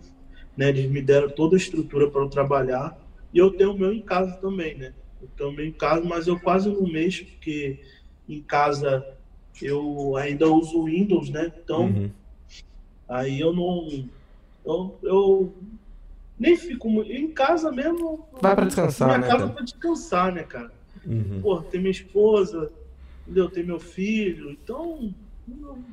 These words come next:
Speaker 1: quando eu gasto minha energia toda lá, quando eu chego aqui, eu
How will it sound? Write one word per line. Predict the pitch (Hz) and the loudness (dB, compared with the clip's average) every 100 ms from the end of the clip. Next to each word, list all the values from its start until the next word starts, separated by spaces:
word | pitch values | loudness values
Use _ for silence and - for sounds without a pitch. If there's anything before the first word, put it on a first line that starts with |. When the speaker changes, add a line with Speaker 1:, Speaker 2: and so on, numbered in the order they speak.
| 202 190 - | -20 -20 -8
Speaker 1:
quando | 220 247 214 - - - | -8 -6 -10 -14 -20 2
eu | 190 196 | 6 6
gasto | 156 185 247 254 | 4 4 4 2
minha | 233 233 | 2 2
energia | 220 185 190 214 | 2 2 0 -4
toda | 226 262 220 | -4 -2 -2
lá, | 170 202 | -2 -4
quando | - 214 208 | -6 -6 -6
eu | 214 - - | -6 -8 -16
chego | - - 190 190 | -18 -2 0 0
aqui, | 190 - 180 | -4 -8 -6
eu | 214 | -6